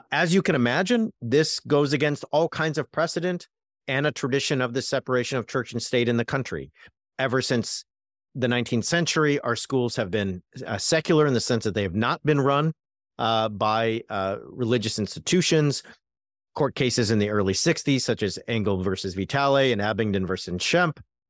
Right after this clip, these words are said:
took prayer and Bible reading out of the curricula of schools, so on and so forth. Uh, we're, we don't have a ton of time, but the reason I bring this up is because Catherine Stewart points this out, and so does a, a good piece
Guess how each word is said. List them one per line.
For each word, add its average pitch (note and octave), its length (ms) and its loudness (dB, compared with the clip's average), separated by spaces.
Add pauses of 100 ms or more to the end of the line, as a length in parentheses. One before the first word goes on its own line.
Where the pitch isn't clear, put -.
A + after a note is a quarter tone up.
(120)
took B2 160 0 (240)
prayer C#3+ 520 4
and G2+ 400 -4
Bible C#3+ 300 2
reading B2+ 300 2
out G#2+ 180 0
of F2+ 140 -4
the - 80 -4
curricula D3 560 2
of B2+ 100 0
schools, C#3 560 2 (320)
so D#3+ 200 2
on C#3+ 100 4
and B2 120 0
so A2+ 160 0
forth. E2 280 -6 (160)
Uh, - 60 -8 (180)
we're, D3 360 2
we D#3+ 140 6
don't F#3+ 120 4
have E3+ 120 2
a D3 60 2
ton C#3+ 180 -2
of B2 80 0
time, B2 480 -2
but B2+ 200 -4
the C3 80 0
reason F#3 280 4
I D3+ 80 4
bring C#3 220 2
this B2 200 0
up C#3+ 220 0
is A#2+ 140 -10
because A2+ 480 -2 (580)
Catherine E3+ 280 0
Stewart D#3+ 300 2
points C#3 220 -2
this C3 160 -2
out, B2+ 320 0
and A#2+ 160 -6
so D#3 140 0
does C#3+ 160 0
a, C#3 120 0
a A#2 140 -2
good A#2+ 220 -2
piece - 400 -4